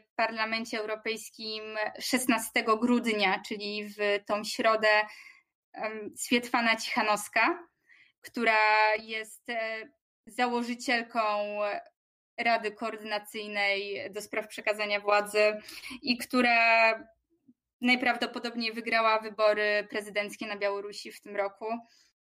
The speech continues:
I warto powiedzieć, że odbierając tę nagrodę,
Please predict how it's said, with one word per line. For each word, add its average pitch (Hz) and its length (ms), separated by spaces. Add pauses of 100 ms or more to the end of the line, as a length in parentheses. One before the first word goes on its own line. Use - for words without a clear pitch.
(200)
I 269 520 (200)
warto 320 640
powiedzieć, 233 680
że 240 160 (640)
odbierając 262 800
tę 254 260
nagrodę, 220 960